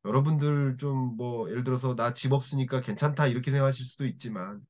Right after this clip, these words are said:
굉장히 많은 일용직 근로자들이 또 건설 산업에서 일합니다. 그러니까 여러 가지 생각해 보면 그냥 건설사의 부도나 파산이 그렇게 막, 어, 뭐, 값을 치르는 거야라고만 또 할 수는 없는 일이라는 거죠.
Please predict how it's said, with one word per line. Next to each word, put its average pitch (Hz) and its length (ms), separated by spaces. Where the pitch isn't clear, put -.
굉장히 151 480
많은 127 300
일용직 135 540
근로자들이 113 640
또 107 100
건설 110 320
산업에서 110 480
일합니다. 92 640
그러니까 101 200
여러 123 220
가지 170 180
생각해 165 440
보면 127 380
그냥 139 220
건설사의 143 640
부도나 131 420
파산이 131 760
그렇게 139 300
막, 135 300
어, 104 60
뭐, 104 260
값을 139 680
치르는 185 440
거야라고만 151 840
또 165 80
할 226 200
수는 226 340
없는 175 420
일이라는 107 480
거죠. 85 400